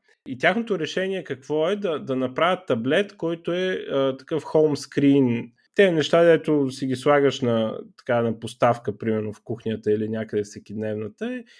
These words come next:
и прави някакви неща. Примерно оттам си пускаш музика, показва ти, а, температурата колко е, може да управлява смарт хоум и така нататък. Те, примерно, сравняват го с Nest Hub и е такива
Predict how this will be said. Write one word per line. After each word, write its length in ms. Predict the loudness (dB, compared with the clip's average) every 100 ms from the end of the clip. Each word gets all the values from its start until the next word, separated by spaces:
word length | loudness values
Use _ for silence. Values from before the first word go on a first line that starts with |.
| _ -10
и 280 | -8 -6 0
прави 220 | 2 2
някакви 360 | 0 -2 -2
неща. 440 | -4 -4 -4 -6 -4
Примерно 360 | -2 0 0 -2
оттам 280 | -2 -2
си 160 | -2 -8
пускаш 380 | -10 -6 -6 -2
музика, 640 | 0 0 -2 2 2 2
показва 500 | 0 2 2 2 -2
ти, 280 | -2 -4 -4 -12 -20 _ -10
а, 340 | -4 -4 -4 _
температурата 840 | 0 2 4 2 2 2 2 0
колко 400 | 2 4 4 4
е, 140 | 6 6
може 280 | 6 4 4
да 60 |
управлява 480 | 0 0 0 2 2
смарт 360 | 0 0 -2 -2
хоум 320 | -2 -2 -2
и 60 |
така 220 | -4 -4 -2
нататък. 360 | -4 -4 -4 2
Те, 260 | 4 4 2 -10 _ _ -2
примерно, 360 | 0 2 0
сравняват 520 | 0 0 2 4 2
го 80 | 0
с 160 | -6 -6
Nest 500 | 0 0 0 -4 -4
Hub 240 | -4 -2
и 260 | -6 -6 -8
е 120 | -8 -8
такива 460 | -8 -8 -8 -10